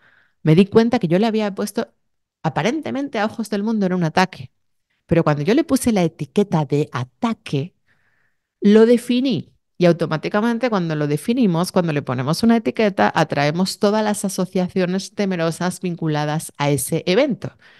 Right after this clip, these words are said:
Yo decidí, elegí percibirlo como un ataque. Sí, probablemente si le preguntas a, de,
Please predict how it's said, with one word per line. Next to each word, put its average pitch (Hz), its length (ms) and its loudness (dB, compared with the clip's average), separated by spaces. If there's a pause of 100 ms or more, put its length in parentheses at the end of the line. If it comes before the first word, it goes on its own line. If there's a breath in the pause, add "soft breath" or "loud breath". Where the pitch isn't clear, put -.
(200 soft breath)
Yo 160 240 4
decidí, 190 540 0
elegí 196 420 4
percibirlo 175 640 0
como 165 260 0
un 170 260 0
ataque. - 540 -2 (400 soft breath)
Sí, 311 240 2
probablemente 190 540 4
si 202 100 -2
le 143 100 -2
preguntas 151 540 -2
a, 185 400 6
de, 165 180 0